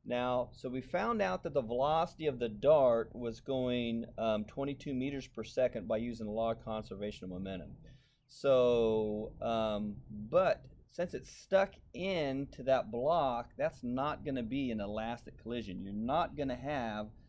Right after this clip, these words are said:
the same kinetic energy afterwards as what you had beforehand. So this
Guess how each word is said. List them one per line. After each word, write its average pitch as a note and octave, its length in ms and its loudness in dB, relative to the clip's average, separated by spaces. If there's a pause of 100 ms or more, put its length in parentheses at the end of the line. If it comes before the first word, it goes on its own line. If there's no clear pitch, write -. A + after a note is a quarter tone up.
(180)
the A2 80 -8
same C3+ 360 -2
kinetic C#3 580 -2
energy G#2 400 -4
afterwards G#2 680 -4
as G2+ 60 -10
what A2 160 -10
you A#2 80 -6
had A2+ 220 -4
beforehand. A2+ 480 -6 (380)
So G#3+ 140 -4
this D3+ 600 0